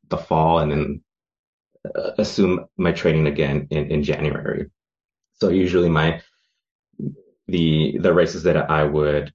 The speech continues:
do would be prepare for the Oakland Marathon, which is in March, and then maybe do, like, the Grizzly Peak Marathon in around May,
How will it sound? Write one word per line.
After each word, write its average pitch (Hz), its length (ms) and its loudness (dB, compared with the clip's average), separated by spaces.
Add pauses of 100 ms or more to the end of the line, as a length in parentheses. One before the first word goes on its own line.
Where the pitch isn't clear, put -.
do 85 260 4
would 76 180 2
be 71 340 -2
prepare 78 500 0
for 69 720 -2 (420)
the 80 320 -4
Oakland 98 300 2
Marathon, 85 420 2
which 78 120 -2
is - 80 -8
in 78 100 -2
March, - 640 -4 (240)
and 76 220 -2
then 71 480 -2 (520)
maybe 87 280 2
do, 85 140 0
like, 80 180 0
the 85 60 -2
Grizzly 80 440 -2
Peak 76 260 -6
Marathon 73 600 -2 (100)
in 76 380 0 (640)
around 76 460 0
May, 76 440 -2